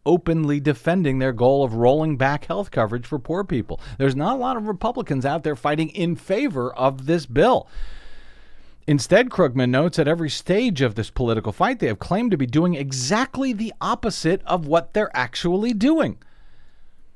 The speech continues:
Covering more people, making healthcare cheaper, protecting Americans with pre-existing conditions. That's not what they're doing. They're doing the opposite of that, Krugman says.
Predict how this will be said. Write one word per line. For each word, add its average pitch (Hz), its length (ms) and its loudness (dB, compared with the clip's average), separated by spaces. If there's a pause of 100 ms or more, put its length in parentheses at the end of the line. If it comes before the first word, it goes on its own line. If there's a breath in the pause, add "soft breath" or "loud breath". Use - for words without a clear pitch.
(420)
Covering 196 460 4
more 196 260 4
people, 202 400 0
making 151 380 0
healthcare 185 520 0
cheaper, 214 420 -2
protecting 180 600 -2
Americans 175 580 0
with 127 140 -4
pre-existing 180 680 0
conditions. 170 760 0 (300 soft breath)
That's 185 300 -2
not 226 120 -2
what 226 140 -4
they're 240 100 2
doing. 220 240 -2
They're 139 120 0
doing 196 180 -2
the 196 80 -2
opposite 208 480 -2
of 104 300 -4
that, 107 260 -4
Krugman 95 400 -2
says. 196 260 4